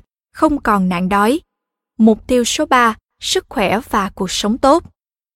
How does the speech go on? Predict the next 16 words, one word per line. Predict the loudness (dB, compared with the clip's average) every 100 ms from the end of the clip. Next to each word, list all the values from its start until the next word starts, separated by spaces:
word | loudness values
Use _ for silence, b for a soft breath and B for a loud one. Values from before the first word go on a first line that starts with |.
| _ _
Mục | 0 0 2
tiêu | 0
số | 2 0
bốn, | 4 4 4 -2 _ -2
giáo | 0 0
dục | 2 0 0
có | -4 -4
chất | -4 -2
lượng. | 0 2 0 -6 _ _ _ _ 0
Mục | 2 2
tiêu | 2 2
số | 2 -2 -2
năm, | 0 0 0 _ _
bình | 2 2 2
đẳng | -2 -2
giới. | 2 2 2